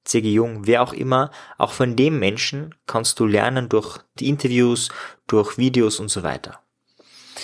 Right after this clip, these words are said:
Wenn du das tust, wirst du einen,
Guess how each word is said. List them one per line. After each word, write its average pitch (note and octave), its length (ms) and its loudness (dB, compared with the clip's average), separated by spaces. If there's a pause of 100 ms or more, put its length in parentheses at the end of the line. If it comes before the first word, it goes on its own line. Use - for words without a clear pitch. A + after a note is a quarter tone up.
(1400)
Wenn A#2+ 300 4
du G3 100 4
das F3+ 200 0
tust, - 640 -2 (200)
wirst C3+ 440 0
du C#3 100 0
einen, G#2 720 -6